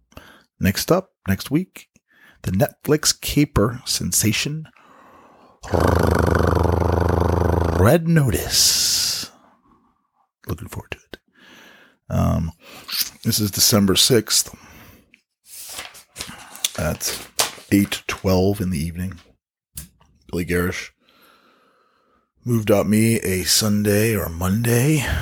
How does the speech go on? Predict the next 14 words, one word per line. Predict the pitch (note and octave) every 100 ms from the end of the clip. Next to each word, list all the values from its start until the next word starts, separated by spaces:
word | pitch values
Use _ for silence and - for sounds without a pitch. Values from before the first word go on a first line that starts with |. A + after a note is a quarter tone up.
| - -
soliloquy. | - - G2+ G#2+ G#2 - F#2 F2+ A2 - _ _ _ - _ - - _
Signing | - - - F#2+ G#2
off. | F#2 D#2 D2 - - - - _ _ _ _ _ _ _ - - _ _ _ _
Love | - F#2 G#2
you | G2
all. | F2+ E2 E2+ - - - - - - - -
And, | - - -
uh, | D#2 D#2 D2+ - - -
be | F2+
pillars. | - F2 E2 - - - - - - - - -
Live, | F2+ G2 G2+ - - _
what | G2+
is | F#2+
it? | D2+